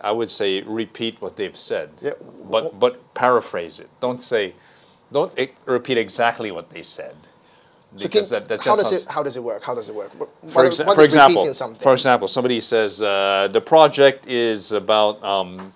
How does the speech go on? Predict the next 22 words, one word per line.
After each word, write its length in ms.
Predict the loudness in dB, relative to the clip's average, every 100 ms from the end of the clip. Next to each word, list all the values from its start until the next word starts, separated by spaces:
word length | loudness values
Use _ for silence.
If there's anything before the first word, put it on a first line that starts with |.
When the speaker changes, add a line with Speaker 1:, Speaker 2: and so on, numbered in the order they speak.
| _ _ -8
Speaker 1:
beach 260 | -6 -6 -10
cleanup," 440 | -8 -8 -10 -14
for 160 | -14 -14
example. 640 | -12 -14 -14 -16 -18 -20 -18
And 160 | -16 -8
then, 240 | -8 -6 -6
uh, 280 | -4 -6 -12 _ _ _ _ _ -20 -18
somebody 320 | -12 -10 -8
said, 260 | -6 -6 -6
"I 100 | -6
don't 360 | -8 -8 -16 -18
know." 160 | -18 -16 -14 -12 -10 -8 -6 -4 -2 -4 -4
Uh, 100 | -10 -10 -18 -12 -8 -6 -6 2
<laughs> 0 |
uh, 240 | 2 2 -2 -14 -12 -12 -12
<laughs> 800 | -16 -16 _ _ _ -20 -20 -10
and 120 | -4
they 100 | -4
say, 140 | -4 -4
somebody 260 | -4 -2 -4
says, 380 | 0 0 2
uh, 280 | 2 2 0